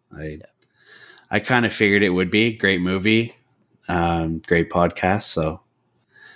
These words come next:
Speaker 1: um, but yeah, so make sure you go check out Chuck Goes to the Movies.
Speaker 2: Yes, sir.
Speaker 1: And that's all I got.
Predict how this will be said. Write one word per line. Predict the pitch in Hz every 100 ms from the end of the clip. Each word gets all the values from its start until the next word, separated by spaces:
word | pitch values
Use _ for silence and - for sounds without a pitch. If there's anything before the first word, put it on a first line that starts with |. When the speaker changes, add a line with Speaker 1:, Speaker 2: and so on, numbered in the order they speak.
| - _
Speaker 1:
um, | - 82 78 78 78 80 - _
but | 82
yeah, | 92 107 - _ -
so | - 85
make | 90 90
sure | 101
you | 90
go | 90
check | - 87 90
out | 85 -
Chuck | - 101 -
Goes | 95 95 -
to | 98
the |
Movies. | 90 85 85 76 - - _ _ _ _ _ _ _ _ _ -
Speaker 2:
Yes, | - -
sir. | - 120 156 - - _ _ _ -
Speaker 1:
And | 101 104 107 110 113 110 110 113 110
that's | 104 107 - -
all | 113 120 120
I | 110
got. | 123 202 -